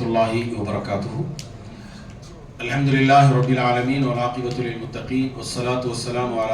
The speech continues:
أشرف الأنبياء والمرسلين، وعلى آله وصحبه ومن تبعهم بإحسان إلى يوم الدين،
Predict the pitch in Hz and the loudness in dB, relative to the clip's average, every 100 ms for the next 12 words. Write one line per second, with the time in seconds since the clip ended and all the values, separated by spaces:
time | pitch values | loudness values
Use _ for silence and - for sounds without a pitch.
0 | 110 117 117 120 110 107 113 117 117 113 | -2 -4 -8 -8 -8 -8 -4 -2 -2 -2
1 | 110 113 - 117 127 143 139 - - - | -6 -8 -6 -2 0 0 -2 -8 -12 -14
2 | - - - - - 131 143 147 147 143 | -16 -16 -16 -12 0 4 6 8 8 8
3 | 143 139 147 147 127 - 143 139 135 147 | 6 4 6 6 4 0 -2 0 2 2
4 | 131 127 123 127 127 123 135 120 117 - | 2 0 -2 0 0 0 -2 -4 -4 -6
5 | 127 127 131 120 110 110 113 113 120 | -4 -2 -2 -2 -4 -6 -8 -8 -8